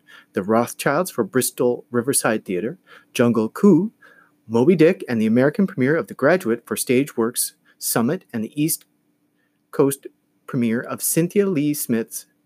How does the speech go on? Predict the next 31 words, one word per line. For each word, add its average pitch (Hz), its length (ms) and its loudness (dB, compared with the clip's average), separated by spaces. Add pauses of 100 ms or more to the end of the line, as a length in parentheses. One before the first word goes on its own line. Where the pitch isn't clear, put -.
(160)
The 110 120 -6
Night 131 260 -2
Spirit 104 440 -4
for 113 120 -4
the 110 160 -8
Afra 131 320 -2
Bean 107 420 -4 (540)
Theater 104 280 -4
Company. - 420 -12 (600)
Jim 156 240 4
is 170 120 4
a 135 40 -4
graduate 147 560 0
of 113 120 -12
the 120 60 -10
Center 151 280 -2
for 190 140 -2
Media 180 280 2
Arts 95 440 -6
and 139 120 -4
studied 185 300 4
lighting 208 260 2
design 113 400 -4
at 127 140 -10
the 117 80 -8
Studio 185 480 0
and 185 180 -6
Forum 117 380 -4
of - 140 -14
Stage 185 340 2
Design 95 480 -8